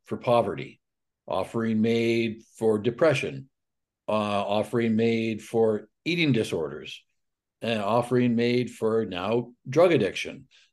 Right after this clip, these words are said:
offering maid to Canadian Armed Forces veteran who wants a wheelchair ramp for her house. Um, so this is, this is eugenics. This is a government that wants to kill anybody who's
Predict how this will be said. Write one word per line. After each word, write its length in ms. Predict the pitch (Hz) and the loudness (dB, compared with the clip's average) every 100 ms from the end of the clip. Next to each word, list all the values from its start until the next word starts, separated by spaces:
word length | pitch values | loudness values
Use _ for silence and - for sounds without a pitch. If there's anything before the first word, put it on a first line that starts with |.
| _ | _
offering 480 | 92 123 - 123 120 | -2 -2 0 0 2
maid 380 | 127 127 123 - | 2 2 0 -2
to 340 | 120 113 107 _ - | -2 -2 -6 _ -10
Canadian 380 | 120 135 135 127 | -2 2 2 2
Armed 220 | 127 117 | 0 0
Forces 340 | 131 135 139 | 0 0 0
veteran 420 | 120 117 117 113 110 | 2 2 2 0 -2
who 560 | 117 117 117 117 104 _ | -4 -4 -2 -4 -6 _
wants 260 | 120 127 127 | -4 -4 -4
a 60 | 107 | -2
wheelchair 520 | 135 151 - 117 98 | 0 0 0 -4 -4
ramp 280 | 98 101 - | -6 -10 -10
for 120 | 110 | -6
her 180 | 117 107 | 0 2
house. 500 | 156 - - - - _ _ _ - - _ _ - - | 4 2 -2 -14 -16 _ _ _ -20 -20 _ _ -8 0
Um, 520 | 123 120 113 110 107 | 2 2 0 0 -2
so 260 | - 131 117 | 2 2 2
this 300 | 139 202 294 | 2 2 0
is, 180 | 226 _ | -10 _
this 200 | 220 214 | -6 -6
is 100 | 240 | -2
eugenics. 580 | 226 240 254 147 135 - - _ - | 0 2 2 2 -6 -14 -18 _ -4
This 160 | 175 254 | 0 0
is 120 | 240 | 0
a 60 | |
government 540 | 233 147 139 120 107 110 _ _ - | 4 4 6 2 -2 -8 _ _ -2
that 540 | 117 123 120 117 120 _ _ _ _ _ - | 4 6 6 4 0 _ _ _ _ _ 0
wants 320 | 135 160 - | 2 2 0
to 220 | 143 135 | -2 -2
kill 280 | - 170 175 | 0 -2 0
anybody 440 | 170 143 143 143 | -2 0 0 0
who's 520 | 135 135 131 127 - | 0 0 0 -2 -6